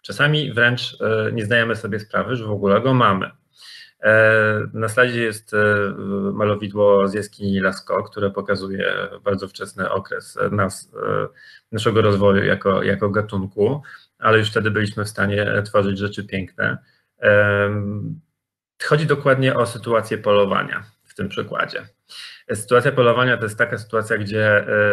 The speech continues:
nasz przodek, e, wychodził z, niezbyt dobrze uzbrojony, żeby,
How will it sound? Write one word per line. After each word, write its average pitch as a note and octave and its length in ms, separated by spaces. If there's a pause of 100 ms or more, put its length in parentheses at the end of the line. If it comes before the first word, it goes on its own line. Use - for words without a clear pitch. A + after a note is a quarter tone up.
(600)
nasz G#2+ 220
przodek, A#2 580
e, G2+ 460
wychodził G2+ 580
z, - 180 (200)
niezbyt G#2+ 340
dobrze G2+ 280
uzbrojony, G2 680
żeby, G2+ 320